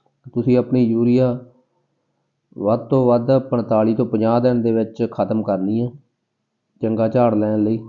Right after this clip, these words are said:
ਹੱਦ ਤੋਂ ਹੱਦ ਪਚਵੰਜਾ ਦਿਨ ਕਰ ਸਕਦੇ ਹੋ ਤੁਸੀਂ। ਪਚਵੰਜਾ ਦਿਨਾਂ ਦੇ ਵਿੱਚ ਆਪਣੀ ਯੂਰੀਆ ਖਤਮ ਕਰੋ। ਜੇਕਰ ਤੁਸੀਂ ਪਟਾਰ ਸਮੇਂ, ਫਟਾਰ ਸਮੇਂ ਯੂਰੀਆ ਪਾਓਗੇ ਤਾਂ ਤੁਹਾਡੀਆਂ ਕੋਈ ਚਾਰ ਸੰਖਾਂ ਵਧਣਗੀਆਂ ਤੇ ਕਿੱਲੇ ਮਗਰ ਦੇਖ ਲਓ ਵੀ ਕਿੰਨਾ ਫਰਕ ਪੈਣਾ ਤੇ ਉਹਦਾ ਝਾੜ ਤੇ ਤੁਹਾਡੇ ਤੇ ਪੂਰਾ ਹੀ ਅਸਰ ਪਊਗਾ,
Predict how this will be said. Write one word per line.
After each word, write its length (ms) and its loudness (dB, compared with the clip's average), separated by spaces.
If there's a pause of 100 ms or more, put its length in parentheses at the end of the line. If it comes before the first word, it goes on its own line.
(260)
ਹੱਦ 200 2
ਤੋਂ 120 4
ਹੱਦ 180 4
ਪਚਵੰਜਾ 480 2
ਦਿਨ 160 0
ਕਰ 200 2
ਸਕਦੇ 300 0
ਹੋ 60 -2
ਤੁਸੀਂ। 220 -2 (580)
ਪਚਵੰਜਾ 340 2
ਦਿਨਾਂ 220 2
ਦੇ 80 0
ਵਿੱਚ 240 0
ਆਪਣੀ 240 0
ਯੂਰੀਆ 340 2
ਖਤਮ 300 -2
ਕਰੋ। 200 0 (1800)
ਜੇਕਰ 360 0
ਤੁਸੀਂ 140 2
ਪਟਾਰ 440 2
ਸਮੇਂ, 400 0 (100)
ਫਟਾਰ 420 2
ਸਮੇਂ 300 2
ਯੂਰੀਆ 340 4
ਪਾਓਗੇ 460 0
ਤਾਂ 220 -2
ਤੁਹਾਡੀਆਂ 360 -2
ਕੋਈ 140 -2
ਚਾਰ 260 0
ਸੰਖਾਂ 340 -2
ਵਧਣਗੀਆਂ 500 0 (560)
ਤੇ 80 -2
ਕਿੱਲੇ 300 2
ਮਗਰ 260 0
ਦੇਖ 180 0
ਲਓ 160 2
ਵੀ 100 0
ਕਿੰਨਾ 280 0
ਫਰਕ 260 -2
ਪੈਣਾ 340 -2
ਤੇ 160 -2
ਉਹਦਾ 200 0
ਝਾੜ 300 0
ਤੇ 160 -4
ਤੁਹਾਡੇ 220 -4
ਤੇ 100 -2
ਪੂਰਾ 240 -2
ਹੀ 120 4
ਅਸਰ 160 -2
ਪਊਗਾ, 420 0